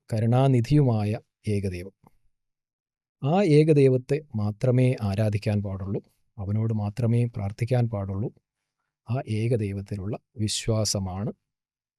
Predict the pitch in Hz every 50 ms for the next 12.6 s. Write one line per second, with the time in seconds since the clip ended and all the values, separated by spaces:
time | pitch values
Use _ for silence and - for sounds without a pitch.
0 | _ _ _ - 117 117 113 123 131 131 127 123 - 110 107 104 101 101 101 101
1 | 101 101 - 104 - - - - _ _ - - 104 104 110 117 117 117 117 110
2 | - 104 101 95 - - 101 95 101 - 185 208 - - 110 95 95 98 123 165
3 | - _ _ _ _ _ _ _ - 113 113 117 120 120 120 117 113 107 104 98
4 | 92 104 143 - 101 - - 101 92 87 - - - _ - - _ _ _ _
5 | _ _ _ - 143 107 - 170 - _ _ _ _ _ _ _ _ _ _ _
6 | - - 120 117 123 139 156 156 185 180 175 170 170 156 143 - - 135 123 123
7 | - - 220 - _ _ _ _ _ _ _ _ - 110 104 104 104 123 - -
8 | _ - 127 127 131 131 127 120 113 - 107 - - 82 82 - _ - - -
9 | _ _ _ _ _ _ _ - - _ _ _ _ _ _ _ _ _ _ _
10 | _ - 135 135 139 147 175 196 208 214 202 196 180 165 147 147 147 - _ _
11 | _ _ _ _ - 123 120 120 120 135 131 - - 180 180 175 156 131 120 113
12 | 101 101 - - 95 90 - 87 87 85 82 87